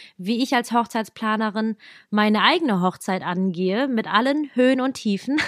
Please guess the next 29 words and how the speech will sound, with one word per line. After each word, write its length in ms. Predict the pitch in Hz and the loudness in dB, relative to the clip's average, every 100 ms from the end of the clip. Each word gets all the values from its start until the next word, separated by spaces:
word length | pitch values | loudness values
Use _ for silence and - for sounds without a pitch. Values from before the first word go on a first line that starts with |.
| - 330 - 269 262 285 | 4 4 6 4 2 -2
<laughs> 760 | - _ - - - - - 226 | -4 _ -16 -12 -10 -10 -10 -6
Und 640 | - 247 254 254 254 247 | 4 6 8 8 6 2
wir 140 | 262 240 | 0 2
werden 420 | 294 311 330 339 - - - _ | 4 4 2 -4 -10 -20 -20 _
viele, 320 | - - 359 392 | -2 4 4 4
viele 300 | - 359 339 | 2 2 0
Themen 340 | 302 320 339 | -2 0 0
abhandeln. 800 | 330 - 330 330 339 349 302 - - | -2 0 -2 0 -2 -2 -6 -12 -4
Also 300 | 233 254 208 | -2 -2 -4
w-, 100 | 208 - | -10 -2
eine 180 | 247 247 | 0 2
Hochzeit 340 | 320 - 294 | 0 0 -2
ist 120 | 277 | -2
wirklich 300 | 277 294 294 | -2 -2 -2
ja 100 | 262 | -2
so 300 | 226 302 285 - | -2 -4 -2 0
ein 200 | 262 220 | -2 -2
umfanges-, 560 | 254 - 262 247 - - - - | -6 -2 -4 -4 -10 -16 -18 -10
umfangreiches 880 | 240 285 - 220 202 196 220 220 - | -4 -4 -2 -4 -2 -4 -4 -8 -10
Projekt. 460 | - 214 240 277 _ - - - - | -6 -4 -2 -6 _ -20 -20 -20 -4
Und 520 | 214 226 226 226 214 | 2 4 6 4 2
da 120 | 214 | -4
geht 220 | 185 269 | 0 -2
es 120 | 143 180 | -2 0
einfach 460 | 214 220 240 - | 0 0 -4 -2
los 240 | 240 262 - | 0 0 0
von 140 | 269 | 0
der 100 | 269 | 2
Location-Suche, 1080 | 269 285 - 311 302 240 196 185 - 165 | 2 0 0 0 2 -2 0 -2 -2 -6